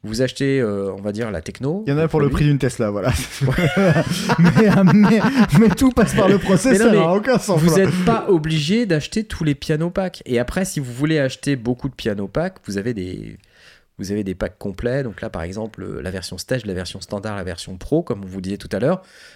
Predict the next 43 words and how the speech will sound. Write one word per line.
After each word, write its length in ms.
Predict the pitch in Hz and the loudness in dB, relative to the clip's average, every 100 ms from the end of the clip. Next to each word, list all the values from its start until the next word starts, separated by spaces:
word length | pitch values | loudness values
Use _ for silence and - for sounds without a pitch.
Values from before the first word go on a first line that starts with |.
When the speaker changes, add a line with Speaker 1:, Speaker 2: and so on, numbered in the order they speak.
| - | -8
Speaker 1:
La 80 | 107 | -4
version 360 | 110 120 - 113 | -4 -6 -6 -8
Stage 380 | - 135 123 | -6 -4 -4
est 80 | 104 | -4
à 60 | 92 | -4
cent 200 | - 151 | -4 -4
quatre 280 | 143 135 127 | -4 -4 -4
euros 140 | 117 | -2
vingt-cinq 420 | 113 110 - 117 110 | -4 -6 -8 -8 -10
pour 160 | 95 | -10
l'instant, 340 | 95 87 - 170 | -8 -8 -8 -6
au 100 | 135 | -6
lieu 140 | 101 | -6
de 40 | - | -8
cent 120 | 104 | -12
trente-neuf. 560 | - 92 127 151 - _ _ - _ _ | -12 -8 -4 -6 -8 _ _ -20 _ _
La 60 | 98 | -10
version 300 | 104 95 110 | -8 -8 -10
Standard 400 | - 107 107 92 | -6 -6 -4 -6
à 60 | 82 | -6
deux 140 | 98 | -8
cent 380 | 110 120 110 110 | -8 -8 -8 -10
un 20 | |
au 120 | - 90 | -10 -12
lieu 100 | 92 | -12
de 60 | |
deux 100 | 92 | -12
cent 140 | 87 92 | -12 -12
soixante-neuf. 640 | 85 80 90 107 139 - | -12 -14 -10 -8 -8 -6
Et 20 | |
la 80 | 92 | -8
version 280 | 82 - 82 | -8 -12 -16
Pro 280 | 80 - 135 | -10 -4 -4
à 60 | |
deux 140 | 90 113 | -4 -8
cent 160 | - | -8
quatre-vingt-dix-neuf 760 | 120 107 90 82 92 123 147 - _ _ - - _ - | -8 -8 -8 -10 -8 -6 -8 -12 _ _ -20 -20 _ -10
au 120 | 101 | -6
lieu 220 | 101 139 | -2 -2
de 160 | 135 123 | -2 -4
trois 300 | - - 113 | -4 -4 -4
cent 180 | - 143 | -6 -8
quatre-vingt-dix-neuf. 880 | 123 - 117 113 104 101 90 - | -8 -8 -8 -8 -10 -10 -12 -18